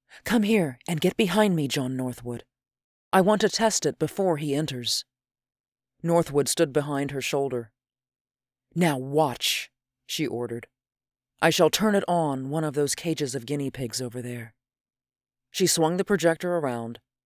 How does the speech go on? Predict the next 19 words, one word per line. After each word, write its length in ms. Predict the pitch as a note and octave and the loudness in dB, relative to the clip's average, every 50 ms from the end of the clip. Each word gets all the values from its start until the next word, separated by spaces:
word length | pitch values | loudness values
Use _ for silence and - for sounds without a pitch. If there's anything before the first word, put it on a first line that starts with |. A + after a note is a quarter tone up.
| _ _ _ _ _ _ _ | _ _ _ _ _ _ _
pointed 380 | - A3 G#3+ G#3+ - F3+ C#3+ | 0 2 2 4 4 2 2
it 240 | C3 B2+ A#2+ - - - | 2 2 0 -2 -6 -10
at 140 | C3 B2+ - | -8 -6 -6
the 80 | C3 | -8
cage 420 | - - E3+ D#3 D#3 D#3+ D#3+ C#3 C3+ | -6 -4 -2 -2 0 -2 -2 -2 -4
of 140 | B2+ A#2 | -4 -4
small, 500 | - - - D#3+ D3+ D3+ D#3+ E3 E3 E3 | -4 -4 -4 -2 -2 0 0 -2 -2 -4
squealing 560 | D#3 - - - - D3 D3 D3 D3+ D3+ D#3 D3 | -4 -6 -6 -4 -4 -4 -4 -2 -2 -2 -2 -2
animals, 600 | B2+ A#2+ A#2+ A#2 A#2+ A#2 A#2 A#2+ - - - - _ _ _ _ _ _ _ _ _ | -4 -4 -4 -4 -4 -6 -6 -4 -2 -4 -4 -4 _ _ _ _ _ _ _ _ _
and 140 | - C#3 - | -6 -4 -4
threw 260 | - D3 D3+ D3 D#3 | -2 -2 0 2 2
a 40 | D3+ | 2
lever. 480 | C#3+ C#3+ C#3 C#3 A#2+ A#2+ A#2+ A2+ A2 _ _ _ _ _ _ _ _ _ _ _ _ _ _ _ _ - | 2 0 -2 -2 -4 -6 -8 -8 -12 _ _ _ _ _ _ _ _ _ _ _ _ _ _ _ _ 0
Instantly, 600 | E3+ F3 E3 - - - - B2+ C3 B2+ A#2+ A#2+ - _ _ - | 2 2 2 2 0 0 -2 -2 -2 -4 -4 -6 -12 _ _ -6
a 80 | C#3 | -6
cone 520 | - - - F#3+ F3 E3 D#3 D3 C#3 C#3 C3 | -6 -4 -2 0 2 2 2 2 0 0 -2
of 240 | B2+ A2+ A2+ - | -4 -6 -6 2
dark 220 | - E3 D#3 D3 - | 4 6 6 6 4
mephitis 640 | D3+ D3+ D3+ D3+ - - - C#3+ C3 - - - | 0 0 0 0 -2 -4 -4 -4 -2 -2 -4 -4